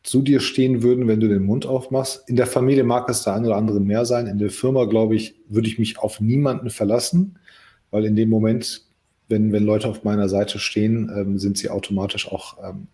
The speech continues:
Gegner. Und, ähm, wenn's persönlich wird, dann, dann, dann endet Loyalität ja viel schneller, als man, als man das glauben kann.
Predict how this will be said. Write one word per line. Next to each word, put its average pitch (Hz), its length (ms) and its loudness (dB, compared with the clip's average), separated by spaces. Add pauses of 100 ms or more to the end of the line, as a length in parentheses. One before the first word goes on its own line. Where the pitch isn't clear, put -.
(120)
Gegner. 156 500 -2 (640)
Und, 92 360 -4
ähm, 95 260 0
wenn's 101 200 2
persönlich 110 560 2
wird, 110 260 -2
dann, 98 220 2
dann, 92 240 0
dann 92 260 2
endet 107 400 0
Loyalität 95 640 2
ja 92 80 -6
viel - 220 -4
schneller, 92 360 -2
als - 220 -8
man, 90 240 -2
als 85 180 -12
man 90 120 -6
das - 160 -8
glauben 92 320 -2
kann. - 180 -16